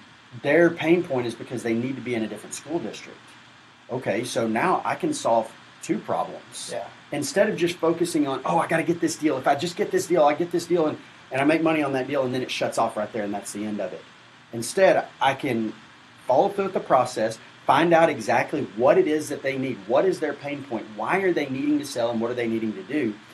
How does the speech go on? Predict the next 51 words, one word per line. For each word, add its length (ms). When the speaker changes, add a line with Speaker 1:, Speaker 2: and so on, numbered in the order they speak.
Speaker 1:
solve 400
that 260
problem, 540
and 160
in 160
turn 360
have 180
another 320
opportunity. 720
Speaker 2:
Right. 260
Speaker 1:
And 160
when 160
you, 160
when 200
you 80
do 340
that, 480
you're 120
turning 380
a, 180
that's, 240
that's 240
turning 280
a 40
customer 440
into 220
a 40
client, 380
right? 400
And, 160
and, 340
and 220
that's 320
where 100
you 140
start 360
building 300
that 160
lifetime 440
value, 300
because 300
now 200
they're 180
gonna 160
refer 320
somebody 340
to 120
us 260
at 100
some 200
point. 200